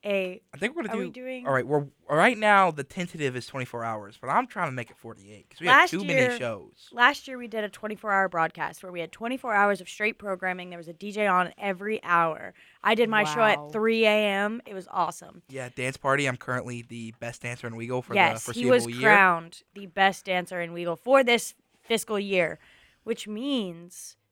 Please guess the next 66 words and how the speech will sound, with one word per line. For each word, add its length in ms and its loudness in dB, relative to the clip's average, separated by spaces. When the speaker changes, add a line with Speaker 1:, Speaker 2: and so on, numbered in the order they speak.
Speaker 1:
this 180 -18
next 320 -18
year 80 -8
Speaker 2:
I 40 -2
have 180 -2
to 80 -16
Speaker 1:
I 40 -14
Speaker 2:
defend 180 -14
Speaker 1:
need 60 -12
Speaker 2:
my 80 -14
Speaker 1:
to 40 -14
do 120 -8
it 40 -6
Speaker 2:
crown. 80 -10
Speaker 1:
again. 400 -4
Speaker 2:
I 40 0
Speaker 1:
And 60 2
we 80 4
Speaker 2:
need 20 6
Speaker 1:
have 120 8
so 160 0
many 160 0
new 160 -2
D 220 -8
Js. 240 0
Speaker 3:
That 140 0
Speaker 1:
I 100 10
hope 200 2
Speaker 3:
sounds 0 -
Speaker 1:
you 80 -2
Speaker 3:
like 80 0
Speaker 1:
get 120 6
Speaker 3:
so 80 0
much 160 -2
Speaker 1:
dethroned. 460 2
Speaker 3:
fun. 100 -16
Speaker 2:
Can 100 -6
I 140 2
be 280 -6
a 140 2
host? 540 -8
Can 100 -8
I 80 0
be 140 -4
a 80 2
judge? 380 -2
Can 100 -6
I 40 -6
be, 100 -6
like, 120 -2
grandfather 440 -6
Speaker 1:
No, 260 10
Speaker 2:
in? 60 2
Speaker 1:
because 360 0
you're 140 4
the, 260 0
you're 200 0
the 100 -2
defending 380 2
Speaker 2:
No. 60 0
Speaker 1:
champion. 640 0
Speaker 2:
I 80 -4
just 220 -12
give 160 -14
up 120 -18
the 160 -16